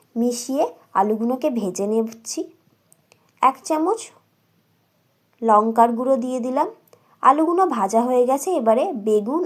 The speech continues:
আর শিমটা এর মধ্যে দিয়ে দিলাম। বেগুন আর শিম খুব তাড়াতাড়ি সিদ্ধ হয়ে যায়, ওই জন্য আলু ভেজে নিয়ে আমি শিম আর বেগুনটা দিলাম। এই তেলের মধ্যেই কষতে কষতে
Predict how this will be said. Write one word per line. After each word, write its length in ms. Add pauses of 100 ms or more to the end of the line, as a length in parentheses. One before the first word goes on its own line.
আর 160
শিমটা 500
এর 100
মধ্যে 320
দিয়ে 260
দিলাম। 260 (2250)
বেগুন 420
আর 220
শিম 280
খুব 160 (100)
তাড়াতাড়ি 540 (420)
সিদ্ধ 300 (100)
হয়ে 180
যায়, 220
ওই 180
জন্য 240 (500)
আলু 260 (240)
ভেজে 380
নিয়ে 260
আমি 200
শিম 360
আর 140 (300)
বেগুনটা 460
দিলাম। 300 (360)
এই 180
তেলের 320
মধ্যেই 480
কষতে 440
কষতে 360